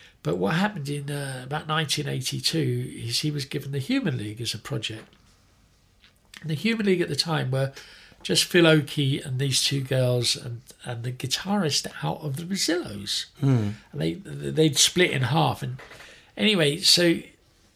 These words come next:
Speaker 1: basically Martin reinvented the Human League as this amazing synth group and had this number one hit all o-, all over the world. And Clive Davis, the guy that signed Bob Dylan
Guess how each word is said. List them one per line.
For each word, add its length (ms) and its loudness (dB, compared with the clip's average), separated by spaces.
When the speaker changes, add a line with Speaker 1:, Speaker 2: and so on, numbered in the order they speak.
Speaker 1:
basically 540 2
Martin 640 0
reinvented 680 0
the 340 -8
Human 400 -6
League 220 -6
as 120 -2
this 200 -2
amazing 640 2
synth 440 -6
group 380 -10
and 140 -6
had 240 -2
this 160 -2
number 180 0
one 200 0
hit 200 2
all 180 0
o-, 280 -2
all 180 4
over 160 2
the 80 -2
world. 320 0
And 300 -12
Clive 400 0
Davis, 420 0
the 100 -6
guy 300 -2
that 160 -4
signed 380 -2
Bob 240 -4
Dylan 380 -2